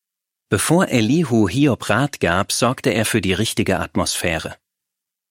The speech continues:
Zunächst achtete er darauf, seine eigenen Gefühle in den Griff zu bekommen. Wie die Bibel sagt, war er anfangs nämlich richtig verärgert.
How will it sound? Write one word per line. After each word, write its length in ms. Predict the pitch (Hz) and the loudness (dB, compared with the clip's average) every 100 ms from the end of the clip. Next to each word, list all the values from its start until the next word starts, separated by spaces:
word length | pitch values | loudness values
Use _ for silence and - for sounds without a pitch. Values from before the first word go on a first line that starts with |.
| _ | _
Zunächst 680 | - 104 87 92 147 - - | -2 0 0 0 -2 -4 -2
achtete 400 | 110 - 127 127 | -2 -2 -2 -2
er 180 | - 135 | -2 0
darauf, 500 | 131 117 117 143 - | 0 2 2 0 0
seine 380 | 139 123 123 - | 0 2 0 -2
eigenen 440 | 139 156 135 95 | -4 2 2 2
Gefühle 440 | 90 - 92 82 | 0 -2 -2 -2
in 160 | 85 87 | -2 -2
den 140 | 80 | -4
Griff 260 | 78 85 - | -4 -6 -6
zu 160 | - 80 | -6 -6
bekommen. 400 | 87 - 80 - _ _ _ _ _ _ _ - | -6 -6 -8 -12 _ _ _ _ _ _ _ -6
Wie 120 | 117 | 0
die 120 | 120 | 2
Bibel 280 | 123 160 175 | 2 2 2
sagt, 540 | 95 95 98 127 - 127 | 2 2 0 -2 -4 -2
war 180 | 120 - | -2 0
er 260 | 110 104 | -2 -2
anfangs 580 | 90 90 - 123 131 - | -2 -2 -2 0 0 0
nämlich 460 | 120 120 120 110 95 | 0 0 0 0 -2
richtig 400 | 92 - 113 - | -4 -4 -4 -2
verärgert. 600 | 113 120 180 - 73 | -2 0 -2 -6 -8